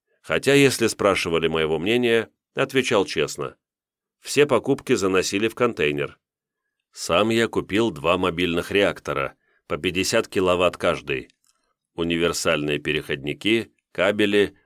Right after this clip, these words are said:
блоки дистанционного управления, топливные стержни к реакторам, расходники к ним. А не одной модели. Универсальный ремонтный дрон с планшетом управления.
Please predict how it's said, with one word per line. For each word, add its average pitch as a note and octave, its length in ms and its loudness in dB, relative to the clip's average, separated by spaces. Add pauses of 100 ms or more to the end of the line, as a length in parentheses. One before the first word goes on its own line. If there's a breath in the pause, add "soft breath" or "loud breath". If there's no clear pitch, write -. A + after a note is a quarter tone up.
блоки G#2 400 0
дистанционного F#2 760 0
управления, F2 800 -2 (560)
топливные F2+ 600 2
стержни D#2 500 -2
к C#2+ 100 -12
реакторам, F#2 800 0
расходники D2+ 720 -2
к C#2+ 100 -18
ним. C#2+ 300 -8 (460)
А G2 140 0
не G#2 100 2
одной F2 320 2
модели. D#2 520 0 (540)
Универсальный G#2 760 2
ремонтный F#2+ 540 2
дрон G#2+ 280 2
с - 60 -8
планшетом E2+ 600 -2
управления. D2+ 760 -4